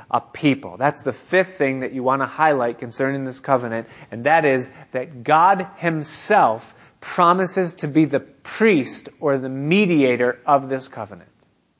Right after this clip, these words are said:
That's what a priest is. A priest is someone who stands before people on behalf of God and stands before God on behalf of people.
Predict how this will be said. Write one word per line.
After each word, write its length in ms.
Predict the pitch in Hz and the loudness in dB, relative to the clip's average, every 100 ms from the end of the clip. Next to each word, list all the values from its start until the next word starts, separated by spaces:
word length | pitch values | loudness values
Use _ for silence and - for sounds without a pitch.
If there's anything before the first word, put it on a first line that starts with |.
| _ _ - 175 | _ _ -20 -16
That's 340 | 139 190 254 - | -2 0 0 0
what 180 | 226 196 | 0 2
a 60 | |
priest 680 | 170 - - 226 240 - - | 0 -2 0 2 2 -4 -2
is. 500 | 175 127 92 - - _ - | 2 2 0 -8 -10 _ -10
A 40 | 143 | -8
priest 380 | - 208 247 | 0 0 0
is 140 | 254 220 | -2 0
someone 500 | 226 208 220 262 269 - - | 0 2 2 0 -6 -14 -4
who 300 | 175 143 - - | 0 0 -4 -14
stands 1160 | - - - - 208 185 202 247 311 302 - - _ _ | -10 -6 -8 -4 0 2 4 2 2 -2 -6 -14 _ _
before 500 | 170 - - 202 277 | -2 -2 -2 0 0
people 600 | 277 233 202 139 139 170 | 0 0 2 2 0 0
on 140 | 156 | -2
behalf 400 | 147 151 160 170 | 0 2 2 0
of 160 | 190 165 | -2 -2
God 440 | 156 127 117 147 156 _ _ - | 0 2 0 -4 -10 _ _ -8
and 160 | 143 151 | -4 -4
stands 540 | - - 185 196 202 | -4 0 2 2 0
before 420 | 175 190 - 185 | -2 -4 0 0
God 560 | 160 143 233 170 135 139 - | 0 0 2 4 2 -2 -4
on 160 | 147 | -6
behalf 380 | 143 139 139 139 | -2 0 0 0
of 160 | 143 - | -4 -4
people. 400 | 165 156 92 | -2 -2 -8